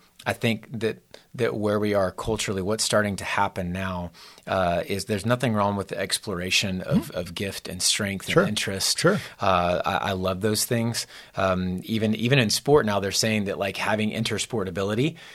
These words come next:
Speaker 1: uh, it's like to play, to want to focus on basketball, to, to have played in other sport will actually increase your ability to play basketball.
Speaker 2: That's right.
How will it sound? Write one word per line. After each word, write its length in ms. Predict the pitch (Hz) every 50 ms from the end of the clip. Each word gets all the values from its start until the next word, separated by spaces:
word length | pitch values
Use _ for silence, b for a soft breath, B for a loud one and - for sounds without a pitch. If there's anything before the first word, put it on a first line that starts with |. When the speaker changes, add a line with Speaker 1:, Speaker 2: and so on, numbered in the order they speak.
| B B B
Speaker 1:
uh, 200 | - 98 95 95 92
it's 140 | 90 -
like 140 | 107 98 - -
to 80 | 104 87
play, 260 | - - 113 104 98 87 - -
to 120 | - - 98
want 260 | 95 101 107 - -
to 80 | - 98
focus 340 | - 110 101 - 104 -
on 120 | 107 101 95
basketball, 560 | 95 95 98 107 - - 95 90 95 92 92
to, 140 | 90 101 90
to 220 | - - - 101 95
have 140 | 90 -
played 220 | - - 107 107 92
in 100 | 95 98
other 220 | - 101 98 98 92
sport 400 | - - - - 104 101 98 95
will 100 | 104 104
actually 300 | 104 - - - 95 92
increase 320 | 90 - - 104 95 -
your 60 | 95
ability 220 | 92 98 95 92 90
to 40 | -
play 80 | 90
basketball. 480 | 82 87 82 85 - - - 85 101 107
Speaker 2:
That's 220 | 98 107 156 185 -
right. 80 | B